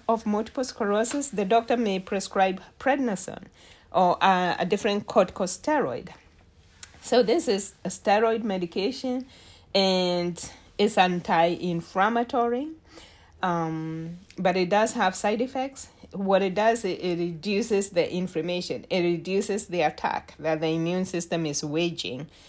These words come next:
on your central nervous system. Um, side effects, it causes insomnia, increased blood pressure, increased blood sugar, mood swings. Remember now, the disease can cause mood swings, but now you're taking a medication that can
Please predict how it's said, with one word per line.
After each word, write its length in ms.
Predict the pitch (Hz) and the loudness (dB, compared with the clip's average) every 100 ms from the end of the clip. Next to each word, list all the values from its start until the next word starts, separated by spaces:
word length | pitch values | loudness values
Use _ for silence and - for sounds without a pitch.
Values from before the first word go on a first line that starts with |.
| - - | -14 -4
on 200 | 165 165 | -2 -2
your 460 | 151 143 135 131 143 - _ _ _ _ - | -2 -2 -4 -6 -12 -18 _ _ _ _ -4
central 420 | - 185 180 151 | 0 0 0 0
nervous 360 | 165 214 196 | 4 4 4
system. 480 | - 113 - 151 143 - - - - _ 202 | 0 -8 -8 -10 -14 -18 -20 -20 -20 _ 4
Um, 480 | 220 208 208 214 | 4 4 -2 -4
side 280 | 214 277 311 | 2 4 4
effects, 360 | 320 233 185 220 | 2 0 -2 -2
it 80 | 190 | 0
causes 400 | 202 240 247 - | 0 0 -6 -4
insomnia, 800 | 208 196 214 208 214 247 311 330 - _ - - | -4 2 4 4 4 0 -2 -6 -14 _ -20 -4
increased 440 | 202 208 226 214 170 | -2 0 -2 -4 0
blood 220 | 202 208 | 2 2
pressure, 380 | 247 240 302 247 | 0 0 -2 -2
increased 460 | 196 220 214 196 165 | -2 -4 -4 -6 0
blood 260 | 196 202 | 2 0
sugar, 420 | - 254 240 262 240 170 | -4 -4 -2 -4 -6 -4
mood 400 | 165 208 277 214 | 2 2 2 -2
swings. 520 | 269 190 185 277 - | -2 0 0 -2 -6
Remember 420 | 156 175 214 294 | -6 -2 0 0
now, 380 | 294 269 247 240 | 2 2 2 0
the 160 | 185 190 | -2 -4
disease 360 | 190 - 302 | -4 -4 -4
can 200 | - 233 | 0 -2
cause 260 | 226 202 214 | 2 0 2
mood 300 | 220 240 262 | -2 -2 -4
swings, 340 | - 277 294 | -6 -4 -4
but 180 | 202 170 | -2 -2
now 200 | 180 208 | 0 -2
you're 180 | 220 196 | 0 -2
taking 380 | 208 202 196 185 | -4 -6 -6 -4
a 40 | |
medication 520 | 175 170 170 220 220 | -4 -4 -6 -6 -4
that 160 | 185 160 | -4 -6
can 260 | 170 160 | -6 -8